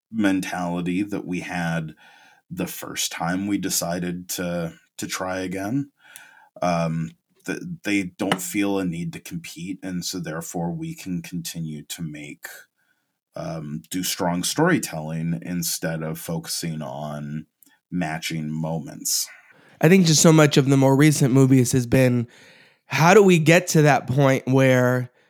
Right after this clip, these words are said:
Speaker 2: humanity falls and apes completely take over? And then now it's, how do we, how do we as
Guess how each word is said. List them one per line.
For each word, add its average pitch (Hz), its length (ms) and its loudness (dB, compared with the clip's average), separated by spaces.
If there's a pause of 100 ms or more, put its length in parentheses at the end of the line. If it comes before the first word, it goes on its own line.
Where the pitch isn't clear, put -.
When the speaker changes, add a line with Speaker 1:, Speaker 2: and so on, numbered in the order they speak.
(120)
Speaker 2:
humanity 147 540 6
falls 123 680 2 (560)
and 131 220 2
apes 139 480 2 (100)
completely 135 400 4
take 127 260 4
over? 110 520 2 (400)
And 135 200 4
then 139 260 6
now 151 440 8
it's, - 480 -2
how 147 260 6
do 151 80 8
we, 147 440 4 (260)
how 175 300 6
do 208 80 8
we 175 380 6
as 147 360 6